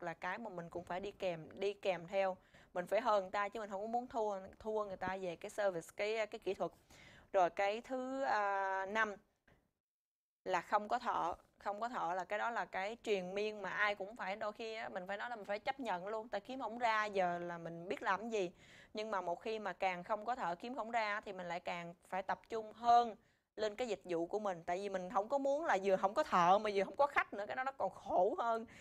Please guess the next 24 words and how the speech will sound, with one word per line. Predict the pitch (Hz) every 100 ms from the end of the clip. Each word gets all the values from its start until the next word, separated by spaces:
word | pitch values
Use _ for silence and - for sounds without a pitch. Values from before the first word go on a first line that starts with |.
| - - -
Thì | 202 190 180 - -
thà | 208 190 185 180
là | 180
mình | 170
ít | 175 - -
thợ, | 175 165 180 - _ _ -
nhưng | 214 220
mà | 196 170
khách | - 302 - -
hàng | 214 185 165
của | 190
mình | 214 185
nào, | 180 170 165 -
khách | 269 -
nào | 233 196 175
vô | 196 196
là | 175
đáng | 180 214
khách | 277 -
đó | 220 226 269
và | 180
khách | 254 -
ổn | 190 170 254
định. | 190 165